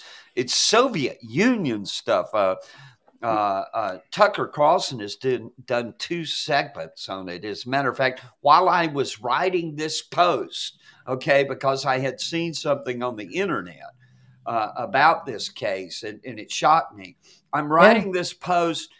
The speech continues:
Speaker 1: and I have my office T V turned to Fox News, and then I hear Tucker Carlson <laughs> was literally talking about the case while I
Speaker 2: Mm.
Speaker 1: was, um, uh, uh, writing about it. But,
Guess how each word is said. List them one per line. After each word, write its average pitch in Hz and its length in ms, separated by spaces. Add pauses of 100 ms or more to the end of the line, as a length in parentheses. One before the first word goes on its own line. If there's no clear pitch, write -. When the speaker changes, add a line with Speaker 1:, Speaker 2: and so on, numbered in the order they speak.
(160)
Speaker 1:
and 143 200
I 143 200
have 151 260
my 147 220
office 143 580
T 165 380
V 127 420
turned 139 500
to 123 380
Fox 139 480
News, 147 360 (340)
and 151 120
then 175 80
I 175 140
hear 170 440 (440)
Tucker 247 440
Carlson 202 840 (140)
<laughs> - 140
was 202 460 (300)
literally 208 640
talking 220 580
about 190 320
the 156 80
case 175 500
while 143 220
I 151 160
Speaker 2:
Mm. 151 80
Speaker 1:
was, 131 300 (100)
um, 123 320 (600)
uh, 120 440 (180)
uh, 107 300 (100)
writing 151 540
about 107 300
it. 113 100 (100)
But, 127 280